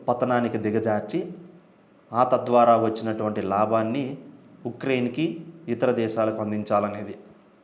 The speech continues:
అంటే రష్యా బలపడడం అమెరికాకు ఇప్పటి నుంచే కాదు, ఎప్పటి నుంచి కూడా ఇష్టం లేదు.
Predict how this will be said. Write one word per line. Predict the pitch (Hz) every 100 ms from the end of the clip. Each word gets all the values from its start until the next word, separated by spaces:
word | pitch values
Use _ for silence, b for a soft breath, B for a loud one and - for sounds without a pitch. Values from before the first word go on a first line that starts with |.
| - -
అంటే | 135 170 196
రష్యా | 123 120 135
బలపడడం | 113 110 110 107 131 120
అమెరికాకు | 110 120 123 117 117 170 - B B B 117
ఇప్పటి | 117 165 175
నుంచే | 165 135
కాదు, | 104 87 87
ఎప్పటి | 95 127 131
నుంచి | 127 123 127
కూడా | 127 127
ఇష్టం | 107 110 - 131
లేదు. | 123 127 214 -